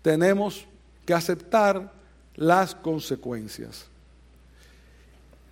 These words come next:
¿Y qué está pasando en nuestros días? Que estamos en una generación que ha enarbolado la bandera de la libertad, donde todo es relativo,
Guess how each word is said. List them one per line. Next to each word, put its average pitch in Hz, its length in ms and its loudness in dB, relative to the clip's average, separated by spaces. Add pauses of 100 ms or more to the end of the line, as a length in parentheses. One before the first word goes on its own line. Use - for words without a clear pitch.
(260)
¿Y 156 100 0
qué 208 120 -2
está 233 200 0
pasando 180 720 0 (200)
en 151 120 0
nuestros 143 360 0
días? 127 500 -2 (680)
Que 147 100 2
estamos 185 760 0 (280)
en 151 140 2
una 185 200 0
generación 175 800 0 (680)
que 151 460 4
ha 160 160 6
enarbolado 175 720 2
la 147 140 4
bandera 147 540 2
de 139 120 -2
la 139 80 0
libertad, 117 560 -4 (1000)
donde 190 360 6
todo 196 300 6
es 170 80 4
relativo, 190 640 2